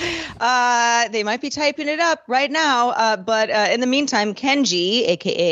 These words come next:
A Tidgooby, uh, in Twitch chat, said, uh, relating to the blockchain and the terminology around all of that, "I'm not sure if this is a distinction that matters to others, but I think it would be helpful to tighten up the usage of blockchain versus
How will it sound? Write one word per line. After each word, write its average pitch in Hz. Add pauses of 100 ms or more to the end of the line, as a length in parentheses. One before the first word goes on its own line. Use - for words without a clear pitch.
(120)
A 180
Tidgooby, 165 (340)
uh, 156
in 160
Twitch -
chat, 160 (220)
said, 247 (440)
uh, 226 (260)
relating 196
to 165
the 254
blockchain 208
and 156
the 214
terminology 202
around 139
all 135
of 113
that, -
"I'm 214
not 381
sure 349
if 339
this 294
is 277
a 254
distinction 320
that 294
matters 247
to 277
others, - (300)
but 175
I 185
think 277
it 320
would 330
be 339
helpful 254
to 196
tighten 240
up 226
the 214
usage 202
of 165
blockchain 240
versus 180